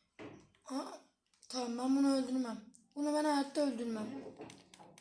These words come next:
Yavru ineği öldürmem ben. Koyun da olur da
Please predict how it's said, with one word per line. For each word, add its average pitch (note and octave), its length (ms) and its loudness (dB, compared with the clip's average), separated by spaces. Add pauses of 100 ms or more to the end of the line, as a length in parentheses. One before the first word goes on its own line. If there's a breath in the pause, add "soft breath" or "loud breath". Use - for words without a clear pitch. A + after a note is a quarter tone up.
(380)
Yavru C#4 320 4
ineği D4+ 320 2
öldürmem C#4 640 2
ben. G#3+ 120 -6 (1400)
Koyun E4 380 0
da E4 60 0
olur C#4+ 340 -4
da A3+ 200 -4